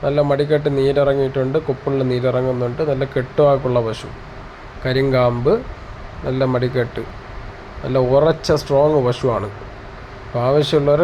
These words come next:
കോൺടാക്ട് ചെയ്യുക. പതിനാറ് to പതിനെട്ടിനകത്തുള്ള പാൽ പ്രതീക്ഷിക്കാന്നുള്ള നല്ല തീറ്റയും കൂടിയിലുള്ള എച്ച് എഫ് ക്രോസ് പശു,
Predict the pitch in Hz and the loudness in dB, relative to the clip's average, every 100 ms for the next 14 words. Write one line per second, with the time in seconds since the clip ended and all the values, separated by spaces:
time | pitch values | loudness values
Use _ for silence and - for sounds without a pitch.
0 | 160 135 131 131 127 113 113 117 123 139 | 4 2 2 2 0 -2 -2 -2 2 4
1 | 151 151 147 147 139 139 139 143 135 131 | 4 4 -2 0 0 0 0 0 2 -2
2 | 123 117 123 143 135 131 143 143 135 139 | -2 -2 0 0 0 0 -2 -2 0 2
3 | 135 135 160 185 - 123 123 131 - - | 2 2 0 0 -4 -6 -2 -2 -2 -4
4 | 131 135 143 135 131 127 123 143 208 - | -4 0 0 2 2 2 2 0 0 -6
5 | - - - - - - 135 - 180 165 | -16 -16 -18 -16 -14 -6 -6 0 0 2
6 | 156 - 143 156 170 - 127 120 - | -2 2 4 4 4 0 0 0 -2